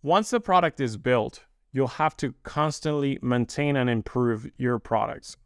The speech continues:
So you need to monitor and update your data sources, refine and improve the analytics components that are the output of your product, and basically ensure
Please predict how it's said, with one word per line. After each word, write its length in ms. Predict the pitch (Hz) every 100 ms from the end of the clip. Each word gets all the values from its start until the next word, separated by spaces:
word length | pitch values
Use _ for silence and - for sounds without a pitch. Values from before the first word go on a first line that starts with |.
| _
So 160 | - 131
you 140 | 123
need 200 | 131 127
to 320 | - 127 113 -
monitor 520 | 113 131 139 131 135
and 160 | 127 131
update 480 | 127 123 131 127 127
your 160 | 113
data 300 | 104 120 123
sources, 680 | - 127 123 - 117 113 - _ - -
refine 540 | 113 110 - 143 143 139
and 140 | 131
improve 600 | 117 - 127 127 123 - - _ -
the 100 | 117
analytics 640 | 117 113 117 127 123 -
components 680 | - 113 - 123 123 117 104
that 180 | - 113
are 220 | 110 110 _ -
the 240 | 123 113
output 580 | 117 135 - - 156 160 -
of 160 | 151 151
your 160 | 151
product, 580 | - 160 151 156 151 _ _ -
and 240 | 147 147
basically 680 | 139 156 - 151 151 139 135 _ _ -
ensure 600 | 135 127 - 139 135